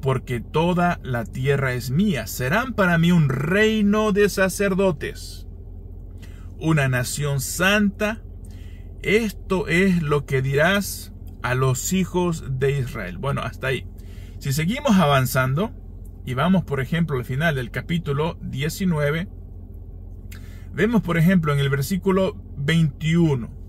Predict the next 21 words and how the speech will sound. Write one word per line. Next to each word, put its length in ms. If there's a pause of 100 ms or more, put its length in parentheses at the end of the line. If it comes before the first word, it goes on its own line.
(1000)
Dios 680
hablando 640
con 180
Moisés. 540
¿Qué 120
era 140
Moisés? 560
Era 160
un 140
sumo 720
sacerdote. 1000 (960)
El 180
Señor 440
dijo 260
a 60
Moisés, 540
"Baja 520 (600)
y 160
ordena 540
al 140
pueblo 640